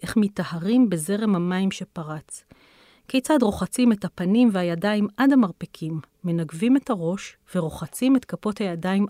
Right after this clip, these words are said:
עד הקרצוליים, ואז ניגשים להתפלל. מוחמד התבונן בתשומת לב וחיכה את פעולותיו של ג'יבריל. זו הפעם הראשונה שאנחנו עדים במקורות לטקס הוורדו, טקס הטהרה החלקית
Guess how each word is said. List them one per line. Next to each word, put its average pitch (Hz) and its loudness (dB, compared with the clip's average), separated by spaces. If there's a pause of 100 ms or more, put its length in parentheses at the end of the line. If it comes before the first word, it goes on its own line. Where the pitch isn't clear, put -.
עד 214 0
הקרצוליים, 175 -6 (460)
ואז 214 4
ניגשים 185 4
להתפלל. 160 -8 (920)
מוחמד 220 2
התבונן 196 2
בתשומת 196 -2
לב 160 -4 (400)
וחיכה 185 -6
את - -6
פעולותיו 190 -2
של 220 -8
ג'יבריל. 190 -4 (1120)
זו 226 4
הפעם 214 2
הראשונה 190 -4
שאנחנו 180 -4
עדים 190 0
במקורות 170 -4 (440)
לטקס 196 -2
הוורדו, 160 0 (720)
טקס 208 -4
הטהרה 175 0
החלקית 190 -6